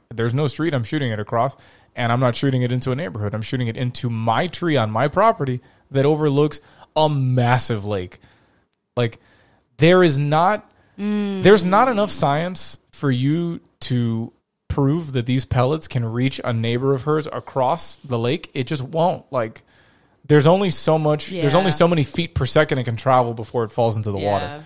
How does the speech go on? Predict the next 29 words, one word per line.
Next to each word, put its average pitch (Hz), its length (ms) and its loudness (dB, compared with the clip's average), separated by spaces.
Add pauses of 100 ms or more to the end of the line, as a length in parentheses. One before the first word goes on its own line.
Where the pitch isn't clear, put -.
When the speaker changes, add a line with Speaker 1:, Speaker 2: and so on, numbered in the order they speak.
(460)
Speaker 1:
And 113 260 -2
so 113 160 -4
they 113 160 0
were, 139 180 0
like, 101 180 -6
back 123 220 -2
and 120 120 -4
forth 180 280 -2
with 180 120 -4
her, 170 160 2
and 127 180 -2
it - 20 2
was 131 140 -2
because 139 200 0
a 143 60 0
neighbor 123 340 0
complained 120 380 -2
that 135 100 -4
she 127 120 -4
was 117 100 -2
using 123 220 0
a 113 80 -4
firearm 113 600 2
to 113 80 -6
kill 117 280 -2
lizards. 98 400 -4
And 104 120 -8
she's 107 160 -6
like, 107 180 -4